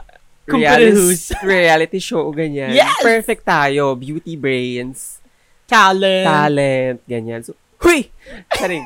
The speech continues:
Speaker 1: Pero, yun na nga, hindi ko, hindi tayo nakapasok sa, ano, sa elimination round.
Speaker 2: Wait,
Speaker 1: Ineliminate natin ang sarili natin.
Speaker 2: Bakit, bakit po ineliminate?
Speaker 1: Kasi, habang nung interview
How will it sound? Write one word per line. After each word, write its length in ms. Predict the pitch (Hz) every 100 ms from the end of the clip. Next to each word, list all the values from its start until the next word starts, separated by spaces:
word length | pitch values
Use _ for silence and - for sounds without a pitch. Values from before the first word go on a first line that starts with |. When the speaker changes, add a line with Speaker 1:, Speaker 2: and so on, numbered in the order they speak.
| -
Speaker 1:
Pero, 400 | 220 240 214 - _
yun 180 | 214 233
na 80 | 226
nga, 400 | 151 139 160 180
hindi 240 | 214 220
ko, 220 | 226 226 - _ _ -
hindi 240 | 240 240
tayo 440 | 240 233 226 226 220 214 214 202 196 - _ _ - - - _ _ _ _
nakapasok 800 | 196 196 202 185 170 165 - 175
sa, 280 | - 170 156
ano, 600 | 135 123 110 117 120 113
sa 160 | 127 170
elimination 760 | 156 147 147 143 131 120 - 123
round. 380 | 117 113 107 117
Speaker 2:
Wait, 220 | 277 370
Speaker 1:
Ineliminate 720 | 262 262 285 285 277 269 269
natin 320 | 233 208 214 220
ang 100 | 226
sarili 400 | 208 175 170 175
natin. 460 | 165 151 - 156
Speaker 2:
Bakit, 400 | 196 214 622 233
bakit 280 | - 392 349
po 80 | 349
ineliminate? 540 | 294 285 254 233 220 254
Speaker 1:
Kasi, 200 | 185 196 185 180 196
habang 560 | 208 190 208 208 208
nung 260 | 202 202 196
interview 880 | 185 175 175 160 127 117 113 113